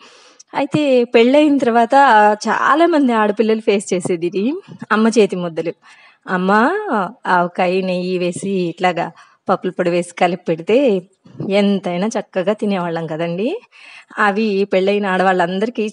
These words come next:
చాలామందికి గుర్తొస్తుంది ఇలా కలుపుకున్నప్పుడు, అవును కదా? ఇలా కనుక చేసుకోండి, చాలా చాలా టేస్టీగా ఉంటుంది. నా ఛానల్ నచ్చితే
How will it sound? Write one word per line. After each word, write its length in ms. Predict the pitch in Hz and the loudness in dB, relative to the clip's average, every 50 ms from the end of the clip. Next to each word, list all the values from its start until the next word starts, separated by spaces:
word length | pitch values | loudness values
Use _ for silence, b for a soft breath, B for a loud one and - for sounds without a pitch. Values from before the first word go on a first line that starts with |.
| - 226 | -6 -6
చాలామందికి 840 | 170 175 180 190 220 247 254 269 254 254 233 214 233 - 285 285 247 | -4 0 0 2 2 4 4 4 2 2 0 0 -2 -2 -2 -4 -2
గుర్తొస్తుంది 680 | 202 220 196 - 208 202 202 - - 180 170 170 170 | -2 -4 -2 -2 -2 -2 -2 -4 -6 -6 -4 -4 -2
ఇలా 200 | 170 170 170 165 | -2 -2 -2 -2
కలుపుకున్నప్పుడు, 680 | 165 - 170 165 165 - - 185 170 160 156 - - - - - _ _ _ _ _ _ | -2 -2 -2 -2 -4 -6 -10 -10 -10 -10 -10 -10 -16 -18 -18 -20 _ _ _ _ _ _
అవును 220 | 208 180 190 196 202 | -4 -2 -2 0 0
కదా? 360 | - 190 175 202 269 370 494 - B B B _ _ _ _ _ _ _ _ _ _ _ _ _ _ _ _ _ _ _ _ _ _ _ _ _ _ _ _ _ _ _ _ _ _ _ _ _ _ _ _ _ _ _ _ _ _ _ _ _ - _ _ - - - - _ _ _ _ _ _ _ _ _ _ 160 _ _ _ _ _ _ _ _ _ _ _ _ _ _ - | 0 0 0 0 -2 -2 -4 -8 B B B _ _ _ _ _ _ _ _ _ _ _ _ _ _ _ _ _ _ _ _ _ _ _ _ _ _ _ _ _ _ _ _ _ _ _ _ _ _ _ _ _ _ _ _ _ _ _ _ _ -20 _ _ -20 -20 -20 -20 _ _ _ _ _ _ _ _ _ _ -20 _ _ _ _ _ _ _ _ _ _ _ _ _ _ -8
ఇలా 220 | 208 185 185 180 | -4 -4 -4 -4
కనుక 220 | 170 180 175 180 - 220 - | -4 -6 -8 -8 -8 -4 -4
చేసుకోండి, 680 | 190 175 175 - - - 185 175 175 185 233 302 392 403 - - | -4 -4 -4 -6 -8 -6 -6 -6 -6 -6 -6 -6 -6 -6 -6 -6
చాలా 220 | 226 214 208 190 170 | -6 -6 -4 -4 -6
చాలా 300 | 165 - 165 160 170 180 | -4 -4 -4 -4 -4 -6
టేస్టీగా 560 | 175 165 160 175 175 - 185 170 170 190 190 | -6 -6 -8 -8 -8 -8 -8 -6 -4 -4 -2
ఉంటుంది. 580 | 185 175 185 - 185 185 175 180 208 285 392 440 B B B B B B B B B B B B _ _ _ _ _ _ _ _ _ | -2 -4 -6 -10 -12 -12 -10 -8 -6 -6 -8 -10 B B B B B B B B B B B B _ _ _ _ _ _ _ _ _
నా 160 | 226 220 202 190 | -2 0 0 0
ఛానల్ 420 | 175 220 196 175 180 180 180 185 | 0 0 -2 -2 0 -2 -2 -2
నచ్చితే 560 | 185 175 - 185 185 - 180 196 262 349 427 | -2 -4 -6 -6 -6 -2 -2 0 0 -2 -2